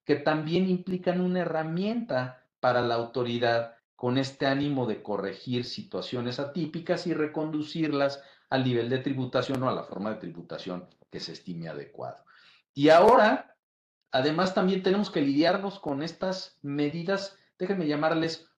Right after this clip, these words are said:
jurisprudenciales, ¿no? Porque hay alguien que se le ocurrió meter el concepto,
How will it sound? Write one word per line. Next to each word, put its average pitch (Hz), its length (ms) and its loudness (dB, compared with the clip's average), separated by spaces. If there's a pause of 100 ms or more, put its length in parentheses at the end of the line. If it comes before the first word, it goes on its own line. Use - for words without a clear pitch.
(240)
jurisprudenciales, 185 1800 0 (100)
¿no? 175 400 -6 (640)
Porque 151 240 4
hay 220 160 8
alguien 233 260 4
que 190 120 -2
se 175 100 2
le 160 80 4
ocurrió 165 340 2
meter 190 300 2
el 180 100 4
concepto, 180 720 -4